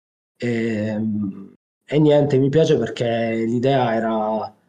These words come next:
anche questa volta, a me nei giochi piace l'eleganza, cioè non, non è che vado a cercare chissà quale,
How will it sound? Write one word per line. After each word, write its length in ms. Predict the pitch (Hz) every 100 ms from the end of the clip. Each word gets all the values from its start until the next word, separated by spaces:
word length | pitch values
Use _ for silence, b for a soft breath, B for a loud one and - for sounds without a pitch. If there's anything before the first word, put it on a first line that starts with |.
| _
anche 420 | 143 156 160 135 -
questa 280 | 135 -
volta, 280 | 135 131 131
a 40 | 139
me 260 | 160 156 131
nei 300 | 135 143 131
giochi 260 | 156 156
piace 240 | 127 127 127
l'eleganza, 680 | 123 120 117 110 107 - 104
cioè 240 | 110 110
non, 320 | 117 120 113 - b b _
non 120 | 123
è 100 | 131 135
che 100 | 127
vado 180 | 123 127
a 40 |
cercare 920 | - 123 - 143 123 123 120 120 117
chissà 460 | 117 - - 131 117
quale, 760 | - 120 120 120 117 117 113